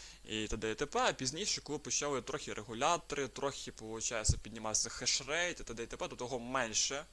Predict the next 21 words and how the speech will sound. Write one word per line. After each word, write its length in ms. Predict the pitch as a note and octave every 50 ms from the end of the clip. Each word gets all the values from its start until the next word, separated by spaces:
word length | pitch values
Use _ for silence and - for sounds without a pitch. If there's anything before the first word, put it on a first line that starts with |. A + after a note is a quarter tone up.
| - -
стає 280 | - - - D3 C#3+
добувати. 440 | C#3+ C#3+ C#3+ D3+ D3 D#3+ D#3+ - C#3+
В 40 | C3
нього 300 | C3+ D3+ C#3+ C3 B2+ B2
є, 180 | B2 B2 A#2
знову 240 | G#2+ - B2+ A2+ G#2
ж 80 | G2+ -
таки, 240 | - A#2 - - B2+
ліміт, 540 | D#3 G3 A#3 A3+ A3 A#3 B3 B3+ B3+ - - - - - - - - - -
от, 260 | - - D3+ D#3 D3+ - - -
там, 420 | - C3+ C#3 C#3 C#3 C3 B2 A2+
двадцять 400 | G#2 G#2+ C3+ C#3+ - - B2+ A#2+ A2 - - - - - - - -
дві, 440 | B2 A2+ A#2+ A#2+ C#3 D3 C3 A#2+ - - - - - - - - -
двадцять 200 | - C3 B2+ -
два 120 | - C3+ C#3
мільйона 400 | B2 A2+ A2+ B2 B2+ B2 A2+ A2
монет, 260 | A2 B2+ D#3+ G#3+ -
наскільки 240 | G3+ - - - D3
пригадую, 380 | - - C#3+ C#3+ C3 B2+ B2+
всього 320 | - - - C3 B2+ C3 A#2+
його, 300 | A#2+ B2+ B2+ B2 A#2